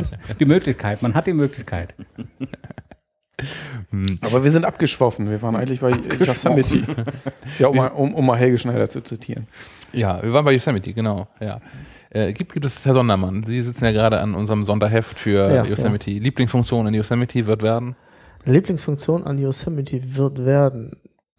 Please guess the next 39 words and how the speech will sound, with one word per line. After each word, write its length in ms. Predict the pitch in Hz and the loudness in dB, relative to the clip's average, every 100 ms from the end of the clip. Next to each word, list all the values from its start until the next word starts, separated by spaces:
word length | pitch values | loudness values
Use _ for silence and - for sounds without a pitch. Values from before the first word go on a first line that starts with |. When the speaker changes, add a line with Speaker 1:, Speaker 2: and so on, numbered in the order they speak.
| - _ _ | -20 _ _
Speaker 4:
Puh, 580 | - 220 190 143 123 123 | 2 6 6 4 2 -2
schwierig 680 | - - 127 143 135 139 - | -4 0 2 4 2 -2 -6
zu 160 | 139 | -6
sagen. 600 | 127 127 127 127 120 120 _ _ _ 123 | -2 0 0 -2 -6 -12 _ _ _ -6
Richt-, 300 | 131 143 - | -2 -2 -4
also 200 | 135 127 | -6 -2
richtig. 540 | 165 - 151 143 - _ _ - - - - - - - - - - - - | -4 -4 -10 -10 -14 _ _ -20 -20 -20 -20 -20 -20 -20 -16 -16 -16 -18 0
Also 180 | 139 139 | 4 4
ich 120 | 139 | 4
konnte 200 | 175 160 | 2 4
ja 40 | |
diese, 180 | 139 135 | 6 4
diese 200 | 135 135 | 4 4
ganze 500 | 131 131 135 127 127 | 4 4 4 6 6
Hand-off-Geschichte 720 | 127 139 - - 135 - 156 - | 4 2 -2 -2 -2 0 0 2
ja 140 | 151 | 2
noch 80 | 151 | 2
nicht 160 | 143 | 0
richtig 240 | 156 143 - | -2 -2 0
ausprobieren, 560 | 156 - 160 160 160 | -2 -2 -4 -2 0
weil 80 | 151 | 0
es 100 | 143 | 2
Speaker 2:
Hm. 80 | - | 4
Speaker 4:
ja 60 | 147 | 4
noch 140 | 143 | 0
nicht 220 | 139 143 | -2 0
richtig 240 | 151 - 156 | 0 -2 -4
funktioniert 520 | 147 139 143 147 170 | -6 -2 0 0 2
hat. 120 | - - - | 0 -2 -6
Das 580 | - 143 - - - - | -2 -2 -2 -6 -6 -8
könnte 800 | - 160 165 175 170 165 156 147 143 | -2 -2 2 2 4 4 2 0 0
was 380 | 139 143 - 131 | 2 2 0 2
werden. 460 | 139 147 143 135 170 - - - - - - - _ _ _ - | 6 6 4 2 -2 -6 -18 -18 -18 -18 -20 -20 _ _ _ -6
Aber 500 | 135 127 123 120 120 | 0 2 2 0 0
sonst 320 | 123 165 - | 0 -2 -2
so 100 | - | 0
richtig 380 | 175 - - - | 0 -2 -10 -8
was 240 | 131 - | -6 -6
neu. 480 | 139 135 147 185 196 | -4 -2 2 2 2